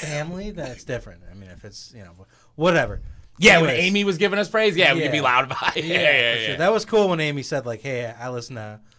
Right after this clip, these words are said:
Speaker 2: She's the realest, weirdest mom out there, bro. You see her
Speaker 1: I
Speaker 2: holding,
Speaker 1: love, love her.
Speaker 2: holding her dead
Speaker 1: Love her.
Speaker 2: husband's arm, like,
Speaker 1: I
Speaker 2: like,
Speaker 1: love her.
Speaker 2: no fear, no weirdness. Like, I was
Speaker 1: She
Speaker 2: like, "You're
Speaker 1: broke
Speaker 2: a
Speaker 1: the
Speaker 2: beast.
Speaker 1: wall. Yeah, she broke that wall.
Speaker 2: You are a beast. I love you." I saw
Speaker 1: Mm-hmm.
Speaker 2: that. I was like,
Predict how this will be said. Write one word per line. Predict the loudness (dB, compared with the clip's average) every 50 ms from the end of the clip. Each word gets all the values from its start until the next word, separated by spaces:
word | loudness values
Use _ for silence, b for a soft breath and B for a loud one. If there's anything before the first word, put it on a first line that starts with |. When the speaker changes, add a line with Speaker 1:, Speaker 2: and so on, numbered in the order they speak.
| -20 -20 _ _ _ _ _ -4
Speaker 2:
She's | 0 2 2 2 4 6
the | 6 6 6
realest, | 6 4 4 6 6 8 6 6 4 2
weirdest | -2 -2 -2 -2 -4 -4 -6 -6
mom | -4 -2 -2 -2 -2 -4 -8 _ -8
out | -2 -2 0 0 -2 -4
there, | -6 -8 -8
bro. | -6 -6 -4 -4 -4 -6 -8 -10
You | -10 -8
see | -4 0 2 4
her | 6 6 6 6
Speaker 1:
I |
Speaker 2:
holding, | 4 2 2 2 2 4 4 2 2 2
Speaker 1:
love, | 0 -2 -4 -6 -8 -10 -16 -20 -20 -12
love | -2 2
her. | 4 6
Speaker 2:
holding | 6 6 6 4 4 2 4
her | 4 4 4 4 2
dead | -2 -6 -4 -4 -4 -4
Speaker 1:
Love | -2
her. | -4
Speaker 2:
husband's | -4 -4 -4 -6 -6 -6 -6 -6
arm, | -8 -6 -6 -4 -4 -4 -4 -4 -4
like, | -4 -6 -6 -6 -8 -12
Speaker 1:
I | -8 -6
Speaker 2:
like, | -4 -4 -4
Speaker 1:
love | -4 -6 -8
her. | -10 -12 -14 _ -8
Speaker 2:
no | -2 2 4 4 4 2
fear, | 0 -2 -4 -2 2 4 4 4 4 2
no | 2 2 2 2
weirdness. | 2 2 0 0 0 -2 -2 -4 -6 -4 -2 -2 -4 -4 -6 -8
Like, | -6 -4 -2 -2 -2 -4 -6 -10 -8 -2
I | 2 4 4
was | 4 4
Speaker 1:
She | 0
Speaker 2:
like, | -2 0
"You're | 2 4 4
Speaker 1:
broke | 4 2
Speaker 2:
a | 0
Speaker 1:
the | -4 -4
Speaker 2:
beast. | -2 0
Speaker 1:
wall. | 0 0 0 -2 -4 -8
Yeah, | -8 -8 -6 -8 -8
she | -10 -12 -12
broke | -12 -10 -10 -10 -10 -12
that | -14 -16 -16 -16
wall. | -16 -14 -10 -6
Speaker 2:
You | -2 0 0 0
are | 0 0 -2 -2
a | -4 -6 -8 -12 -16 -20 -16 -10
beast. | -6 -4 -4 -4 -4 -6 -6 -4 -2
I | 0 0 0 0
love | -2 -4 -6 -6 -2 -2 -2 -2 -2 -4
you." | -6 -8 -8 -8 -6
I | -2 0 0 0
saw | 0 0 -2 0 0
Speaker 1:
Mm-hmm. | 0
Speaker 2:
that. | 0 0
I | 0 0 0
was | -2 -2 -2
like, | -2 -4 -4 -6 -10